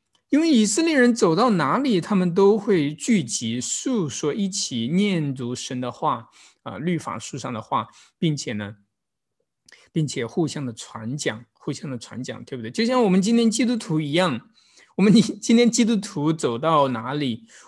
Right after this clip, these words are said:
我们也同样会带出来神的审判的信息，还有呢，就是神怜悯的信息。所以哪怕是约拿，啊，领受神的吩咐去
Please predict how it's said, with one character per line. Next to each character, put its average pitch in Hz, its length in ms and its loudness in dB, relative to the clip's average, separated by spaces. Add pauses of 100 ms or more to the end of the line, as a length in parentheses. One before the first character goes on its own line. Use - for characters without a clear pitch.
我 143 60 -6
们 139 440 -2
也 147 320 -2
同 143 320 -4
样 269 260 0
会 160 220 0
带 170 420 -4
出 131 180 -8
来 113 200 -4
神 127 560 -4
的 139 180 -2
审 107 340 -8
判 226 240 -4
的 165 80 -4
信 107 240 -8
息， - 300 -10 (400)
还 - 340 -10
有 131 300 -2
呢， 110 220 -10 (280)
就 - 140 -10
是 113 80 -6
神 113 360 -6
怜 113 200 -8
悯 131 140 -10
的 101 100 -12
信 104 220 -10
息。 - 160 -14 (480)
所 311 120 0
以 339 100 2
哪 247 220 0
怕 277 200 2
是 254 200 2
约 302 260 4
拿， 151 260 0 (140)
啊， 143 260 -6 (500)
领 202 240 6
受 277 200 2
神 233 180 2
的 240 80 4
吩 294 220 0
咐 302 200 0
去 196 380 0